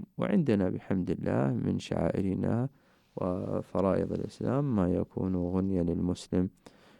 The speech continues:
من أن يفعل مثل هذه الأفاعيل، فقليل المنفعة التي موجودة عندهم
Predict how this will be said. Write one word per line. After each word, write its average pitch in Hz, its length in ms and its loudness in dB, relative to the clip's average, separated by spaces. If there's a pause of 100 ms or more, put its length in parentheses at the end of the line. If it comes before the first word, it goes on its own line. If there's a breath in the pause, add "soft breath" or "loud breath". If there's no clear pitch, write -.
(220 loud breath)
من 226 120 4
أن 104 180 4
يفعل 95 440 2
مثل - 240 -4
هذه 98 640 0 (280)
الأفاعيل، - 640 0 (600 soft breath)
فقليل - 1500 0
المنفعة 110 840 4
التي 107 580 4
موجودة 98 680 2
عندهم 117 640 0